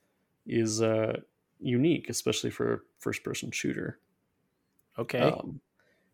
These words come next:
Speaker 1: so for the Enigma codes, they're these, like, documents you find around the, the levels. Um, it brings you, there's four different puzzles on the main menu,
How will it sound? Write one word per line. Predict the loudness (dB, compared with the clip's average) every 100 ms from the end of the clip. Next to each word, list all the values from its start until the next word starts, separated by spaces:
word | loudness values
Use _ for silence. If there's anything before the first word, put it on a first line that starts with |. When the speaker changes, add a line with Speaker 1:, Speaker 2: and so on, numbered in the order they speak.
| -2
Speaker 1:
so | 4 4
for | 6
the | 8 8
Enigma | 8 6 4
codes, | 4 4 4 2 0
they're | 0
these, | 0 -2
like, | -2 2
documents | 2 2 -2 -2 -4
you | -4
find | -4 -2 -2 -6 -10 -8
around | -4 -4 -4
the, | -4 -6 -8 -12 -20 _ -4 4
the | 6
levels. | 8 6 4 2 -6 _ _ _ _ _ _
Um, | 4 6 6 4 0 -4 _ _ 2
it | 4 8
brings | 8 8
you, | 6 4
there's | 4 2
four | 4 6 6
different | 4 -2
puzzles | 4 6 6 4 2 -2 0
on |
the | 2
main | 2 4
menu, | 4 4 0